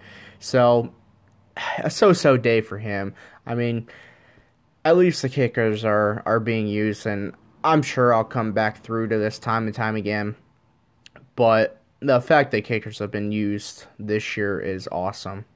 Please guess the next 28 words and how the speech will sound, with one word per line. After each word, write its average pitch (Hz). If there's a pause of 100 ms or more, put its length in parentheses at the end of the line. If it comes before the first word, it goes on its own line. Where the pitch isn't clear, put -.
(1300)
Um, 135
heading 196
to 175
the 135
next 123
game, 123
we've 123
got 123
the 117
Brooklyn 139
Bulls 110
against 107
the -
Houston 113
Texans, 107
and 117
this 208
game 131
got 123
out 117
of 110
hand 107
and 98
got 101
out 92
of 90
hand 101
quick. -